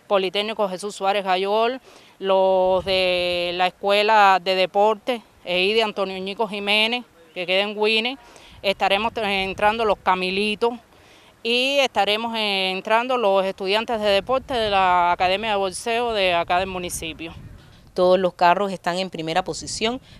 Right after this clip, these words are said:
Speaker 2: pero de existir algún inconveniente en el servicio, están en contraactividad para cumplir con sus clientes.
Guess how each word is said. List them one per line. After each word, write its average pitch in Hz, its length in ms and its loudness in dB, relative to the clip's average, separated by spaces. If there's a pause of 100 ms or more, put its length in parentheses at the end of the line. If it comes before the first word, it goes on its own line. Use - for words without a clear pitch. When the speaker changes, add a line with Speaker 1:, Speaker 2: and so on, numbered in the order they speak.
Speaker 2:
pero 214 160 2
de 214 60 4
existir 233 360 -4
algún 254 240 -2
inconveniente 202 720 -4
en 165 60 -4
el 156 80 -6
servicio, 165 600 -4 (220)
están 254 320 2
en 285 140 -2
contraactividad 160 800 -2 (120)
para 170 160 4
cumplir 156 400 -6
con 202 160 -8
sus 151 140 -12
clientes. - 720 -12